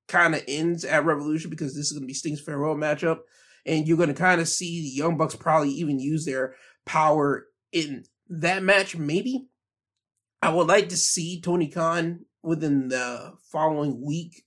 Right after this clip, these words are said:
or weeks after that match, like, send messages to Tony Schiavone and have him just kinda overpower what the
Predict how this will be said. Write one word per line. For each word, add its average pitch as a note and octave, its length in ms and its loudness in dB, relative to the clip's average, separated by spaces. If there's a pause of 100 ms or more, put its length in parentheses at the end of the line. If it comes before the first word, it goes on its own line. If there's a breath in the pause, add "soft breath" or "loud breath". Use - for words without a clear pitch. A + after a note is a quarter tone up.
or C3 500 0 (400 loud breath)
weeks - 640 -2 (120)
after E3+ 300 2
that D#3+ 180 2
match, D#3 320 0 (480)
like, D3+ 180 -2
send F3 340 2
messages D3+ 520 0
to E3+ 240 -4
Tony D#3+ 640 0
Schiavone D3 540 0
and B2+ 120 -6
have C#3+ 260 0
him D3+ 260 0 (340 soft breath)
just C#3+ 300 -4
kinda D#3+ 320 0
overpower D#3+ 800 4
what D3+ 200 0
the - 100 -12